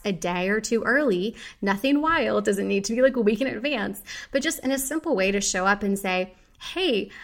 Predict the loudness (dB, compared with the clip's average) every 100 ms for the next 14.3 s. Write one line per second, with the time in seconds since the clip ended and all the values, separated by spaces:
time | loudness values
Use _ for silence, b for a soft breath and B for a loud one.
0 | B 0 0 0 0 0 0 0 0 2
1 | 2 2 0 2 0 -2 0 0 2 0
2 | -2 -2 -2 2 2 2 0 0 0 -2
3 | 0 2 2 0 -2 -2 0 -2 0 0
4 | 2 0 0 -4 -2 0 0 0 -2 -2
5 | -2 -4 -4 -2 2 2 2 2 0 0
6 | 0 0 2 0 0 0 -2 -2 -4 -6
7 | -6 -10 -12 _ 0 0 4 2 2 -4
8 | -2 4 6 6 4 2 0 0 2 2
9 | 2 -2 0 2 0 -2 -4 -2 0 0
10 | -2 -2 -2 0 -2 0 0 2 0 0
11 | -2 0 0 2 2 2 -2 -2 -6 -6
12 | -2 -2 -4 -6 -2 0 0 -4 B B
13 | B -4 -2 -2 0 2 2 4 2 2
14 | -4 -6